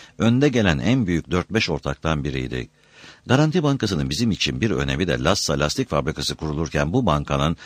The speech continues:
aynen Akbank gibi yüzde yirmi beş pay alarak şirkete katılmasıydı. Akbank'ın da yüzde yirmi beş payı vardı. Çok ortaklı Garanti Bankası'nı Cabir Selek idare ediyor,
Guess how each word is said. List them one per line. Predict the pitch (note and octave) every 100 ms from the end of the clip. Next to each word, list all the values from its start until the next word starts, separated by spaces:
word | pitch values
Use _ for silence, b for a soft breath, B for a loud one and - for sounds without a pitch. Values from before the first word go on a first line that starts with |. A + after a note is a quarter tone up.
| B
aynen | - D3 E3 D3 -
Akbank | A#2 C#3+ E2+ D#2+ -
gibi | C#2+ F2
yüzde | D2 C#2+
yirmi | D#2+ D2
beş | G#2 -
pay | C#2+ C#2+
alarak | B1+ C#2+ E2
şirkete | - D2+ - F2+
katılmasıydı. | D2+ D2+ C#2 C#2+ C#2 C2 B1 A#1 B B B B B B
Akbank'ın | C3 - D#3 E3 E3+
da | D3+
yüzde | E2+ C#2
yirmi | C2+ C2+
beş | C2 -
payı | B1+ C2
vardı. | A1+ B1 A1+ A#1+ A#1 B B -
Çok | F3 A2+
ortaklı | D#2 - C2 -
Garanti | B1+ C2 B1 A#2+
Bankası'nı | F2 D2 C#2 C2+ E2
Cabir | D#2+ D#2 C2+ E2+
Selek | - D2 D#2
idare | C#2+ C#2 C2+ C#2
ediyor, | B1 D2